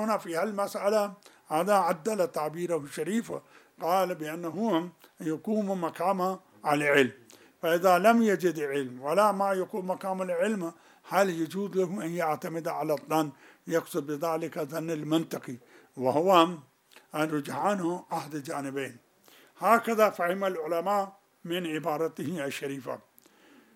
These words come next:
فقال: "يجوز الاعتماد على الظن"،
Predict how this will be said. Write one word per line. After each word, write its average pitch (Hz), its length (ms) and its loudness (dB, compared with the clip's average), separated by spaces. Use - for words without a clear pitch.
فقال: 220 560 8
"يجوز 202 560 6
الاعتماد 185 560 2
على 156 200 0
الظن"، 196 460 4